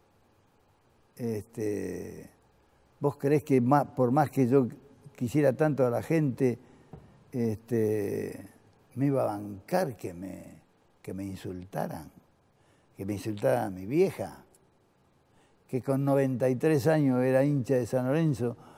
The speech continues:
y, y, y, y la peleaban todo porque sabía que era mi mamá, noventa y tres años. Este,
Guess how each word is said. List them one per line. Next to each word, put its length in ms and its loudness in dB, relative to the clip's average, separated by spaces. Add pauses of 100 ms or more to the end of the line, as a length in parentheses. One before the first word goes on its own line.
(360)
y, 80 -2
y, 520 -6
y, 540 0
y 160 -2
la 140 0
peleaban 560 2
todo 260 6
porque 160 0
sabía 260 4
que 120 4
era 160 4
mi 100 2
mamá, 440 2 (680)
noventa 460 0
y 60 2
tres 280 0
años. 340 -2 (1400)
Este, 1040 -2